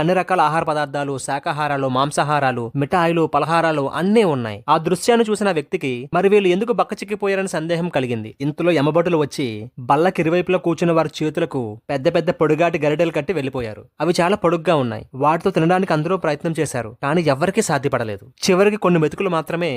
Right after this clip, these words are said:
వాళ్ళ నోట్లో పడ్డాయి. అప్పటికే సమయం అయిపోవడంతో అందరూ నిరాశగా వెనక్కి వెళ్ళిపోయారు. ఆ రాత్రి భోజన సమయంలో కూడా ఇలానే జరిగింది. ఆ రాత్రి ముగిసి తెల్లవారుగానే ఆ వ్యక్తిని స్వర్గానికి తీసుకెళ్లారు.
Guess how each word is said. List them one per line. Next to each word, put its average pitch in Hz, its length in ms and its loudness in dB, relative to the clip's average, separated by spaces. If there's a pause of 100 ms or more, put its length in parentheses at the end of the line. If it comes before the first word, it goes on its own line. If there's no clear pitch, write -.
(300)
వాళ్ళ 147 100 4 (120)
నోట్లో 151 360 0
పడ్డాయి. 110 260 -6 (140)
అప్పటికే 196 340 0 (100)
సమయం 175 320 2
అయిపోవడంతో 160 580 -2 (460)
అందరూ 160 200 2 (100)
నిరాశగా 156 460 2
వెనక్కి 147 280 -8
వెళ్ళిపోయారు. 117 440 -8 (160)
ఆ - 100 6
రాత్రి 170 340 0
భోజన 170 280 4
సమయంలో 175 440 2
కూడా 180 200 0
ఇలానే 151 320 -2
జరిగింది. 117 320 -6 (180)
ఆ - 100 6
రాత్రి 190 340 2
ముగిసి 185 300 2
తెల్లవారుగానే 175 600 2 (340)
ఆ - 100 0
వ్యక్తిని 180 320 -2
స్వర్గానికి 160 460 0
తీసుకెళ్లారు. 117 480 -4